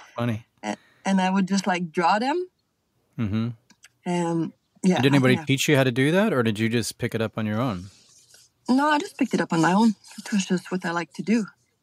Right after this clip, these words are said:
Speaker 2: Yeah.
Speaker 1: Okay. So did you have a, is your family artistic at all?
Speaker 2: Um, my mom, she's an interior designer.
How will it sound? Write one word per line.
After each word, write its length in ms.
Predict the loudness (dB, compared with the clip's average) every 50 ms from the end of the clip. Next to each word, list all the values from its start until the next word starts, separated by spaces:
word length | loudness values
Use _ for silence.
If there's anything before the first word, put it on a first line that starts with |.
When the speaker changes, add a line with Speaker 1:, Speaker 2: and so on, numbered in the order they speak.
| _ _ _ _
Speaker 2:
Yeah. 180 | -8 -8 -6 -8 -8 _ _ _ _ _ _ _ _ _ _ -20 _ _ _ _ -20 _ _ -10
Speaker 1:
Okay. 320 | -8 -8 -6 -4 -4 -4 -2
So 140 | -2 -2 -2
did 120 | 0 0
you 100 | 0 2
have 140 | 2 2 2
a, 260 | 2 2 0 0 -4 _ -10
is 120 | -8 -6 -6
your 80 | -6
family 400 | -6 -4 -2 -2 0 0 0 0
artistic 500 | 0 -2 -2 -4 -8 -8 -6 -8 -8 -6 -4
at 60 | -4
all? 280 | -2 -2 -4 -6 -8 -10 _ _ _ _ _ _ _ _ _ -16 -16 -16 -18 -20 -20 -20 -20 -20 -20 -20 _ _ _ -2 0
Speaker 2:
Um, 600 | 2 4 4 4 2 2 2 4 4 2 2 0 _ 2
my 200 | 4 4 4 6
mom, 520 | 6 6 6 6 6 4 2 2 2 2 0
she's 460 | -2 -4 -4 -2 -2 -4 -6 -10 _ -4
an 120 | -2 0 0
interior 440 | 0 0 0 -2 -2 -2 -2 -2 -2
designer. 600 | -2 -2 -2 -2 -2 0 0 0 0 0 -2